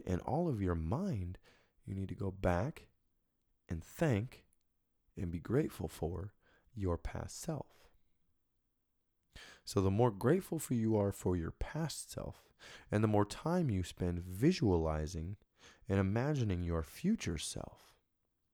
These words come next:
the happier your present self will be. It's a simple concept.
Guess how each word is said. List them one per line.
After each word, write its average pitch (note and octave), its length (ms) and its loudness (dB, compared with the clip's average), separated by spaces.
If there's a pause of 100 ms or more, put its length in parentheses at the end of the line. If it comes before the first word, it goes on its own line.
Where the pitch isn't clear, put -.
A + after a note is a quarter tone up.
(680)
the F2+ 80 -4
happier D#2+ 680 -2 (640)
your F2 160 -2
present - 520 -2
self - 480 -8 (600)
will F2 160 -6
be. A2+ 360 -6 (3000)
It's - 100 -16
a - 60 -12
simple A2+ 480 -2
concept. - 800 -6